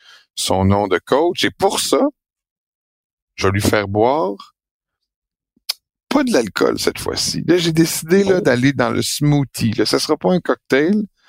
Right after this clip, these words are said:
Speaker 1: Fait que je veux qu'il garde toute sa tête, là, jusqu'à la fin de la saison. Fait que je veux qu'il
Speaker 2: Ok.
Speaker 1: boive quelque chose qui va lui permettre de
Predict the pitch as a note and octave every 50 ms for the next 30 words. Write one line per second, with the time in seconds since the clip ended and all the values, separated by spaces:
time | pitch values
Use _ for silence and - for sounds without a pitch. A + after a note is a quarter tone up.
0 | _ - - - - - - - - - - - - _ _ _ - - B2+ B2
1 | C#3 C3 A#2+ - D3+ F#3+ - - - B2 C#3 C3+ C#3+ C#3+ C3 - - - - -
2 | C3+ A#2 - - C3 C#3 D3 D3 - D3 C3+ B2 - - - A#2+ A#2 - - B2+
3 | B2+ B2 A#2+ A2 - - A#2 G#2+ G#2 G2+ A2 B2 C#3 D3+ D3 B2 A2 G#2+ - C3+
4 | D3 D3 C#3+ - A#2+ G#2+ B2+ A#2+ B2 B2+ C3+ C3 B2+ - - B2+ A#2 - - -
5 | C3 B2+ C3 C3 C3 - - A2+ G#2+ A2 G#2+ A2 - B2 A2+ A2 A2+ A#2 B2 B2+
6 | B2 A#2 G2+ G2